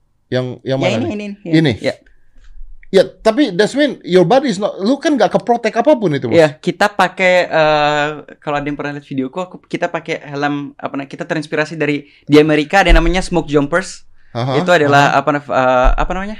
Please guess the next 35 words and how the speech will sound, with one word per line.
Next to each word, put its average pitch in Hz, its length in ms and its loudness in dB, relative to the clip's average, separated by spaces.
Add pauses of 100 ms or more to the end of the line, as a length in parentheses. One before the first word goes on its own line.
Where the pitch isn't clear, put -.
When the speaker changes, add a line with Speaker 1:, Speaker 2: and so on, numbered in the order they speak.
Speaker 2:
pemadam 160 320 4
kebakaran 156 500 -2
yang 160 120 -6
Speaker 1:
Oke. 147 100 -2
Speaker 2:
loncat 156 300 -2
di, 139 440 -4 (340)
apa, 156 340 -2 (180)
pakai 147 220 -4
parachute 147 440 -2
untuk 151 180 -10
loncat 147 260 -6
mendarat 139 320 -2
di 139 80 -4
pohon, 143 480 -2
madamin 131 400 -4
api. 175 400 -8 (340)
Kita 165 220 -2
pakai 175 280 -4
helm 156 440 -2 (360)
dengan 160 520 0 (140)
cover 190 360 0
kayak 175 180 -6
hoki 180 400 -2
itu 170 120 -6
loh, 131 240 -4 (140)
ice 151 180 4
hockey. 160 540 -6
Speaker 1:
Iya. 110 500 -6
Speaker 2:
Terus 165 240 0
kita 180 240 -6
pakai 180 580 -6
rompi 156 460 -6
<laughs> - 80 -4
anti 147 220 -2
peluru. 147 500 0